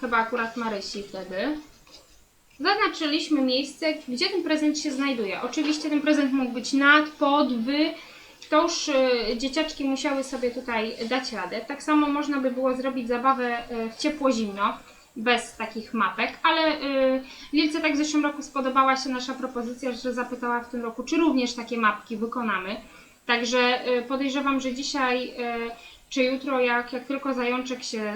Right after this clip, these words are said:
zjawi, to będziemy musieli jeszcze szybko tutaj, e, rysować, rysować nasze mieszkanie.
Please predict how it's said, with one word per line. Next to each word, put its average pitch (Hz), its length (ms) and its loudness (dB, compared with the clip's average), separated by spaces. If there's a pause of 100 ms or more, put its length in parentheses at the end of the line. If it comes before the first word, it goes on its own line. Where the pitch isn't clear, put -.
zjawi, 254 560 6
to 247 80 -4
będziemy 240 360 -2
musieli 233 400 -4
jeszcze 226 260 -6
szybko 240 360 -8
tutaj, 214 540 -4
e, 214 600 -6
rysować, 247 720 4
rysować 254 440 2
nasze 247 220 -4
mieszkanie. 226 600 -4